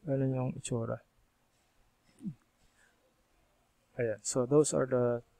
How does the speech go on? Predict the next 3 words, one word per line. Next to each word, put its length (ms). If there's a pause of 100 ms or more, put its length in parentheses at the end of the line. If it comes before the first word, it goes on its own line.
(220)
three, 400 (1200)
uh, 320
parts, 560